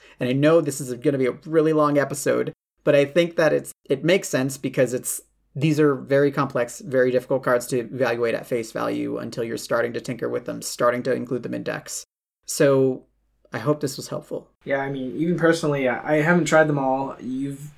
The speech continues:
Speaker 2: <laughs> you've been the effort to, to really try almost all of them. I've done maybe six or seven of them, so I'm more excited about the ones I haven't tried yet. And I'm excited to, I hope other people reach out on Discord and maybe tell us about a couple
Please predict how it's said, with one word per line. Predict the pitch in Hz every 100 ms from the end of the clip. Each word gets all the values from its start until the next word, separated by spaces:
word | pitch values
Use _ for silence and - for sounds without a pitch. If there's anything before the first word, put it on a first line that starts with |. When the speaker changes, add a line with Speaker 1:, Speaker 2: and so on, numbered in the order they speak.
| _ -
Speaker 2:
<laughs> | - -
you've | 151 160
been | 170
the | 160
effort | 139 160 135
to, | - 147 -
to | - 160
really | 131 135 135
try | 147 131
almost | 127 123 131
all | 127 123
of |
them. | 117 113 113 _ _ _
I've | 123 120
done | 127 123 117 -
maybe | 123 113
six | 131 117
or | 120
seven | 120 110 113
of | 104
them, | 104 101
so | 120 107 110
I'm | 120
more | 131 135
excited | 123 127 120
about | 113
the | 110
ones | 110 110
I |
haven't | 110 104
tried | 113 110 101
yet. | 98 92 - _ -
And | 107
I'm | 104
excited | 104 - 117 107
to, | 110 104 101 95 - _ _ -
I | - 147
hope | 147
other | 139 131
people | 127 131 139
reach | 135 151 143
out | 131
on |
Discord | 131 127 - 120 117
and | 120
maybe | 113 110
tell | 117
us | 113 -
about | 113
a | 113
couple | 120 113 110 110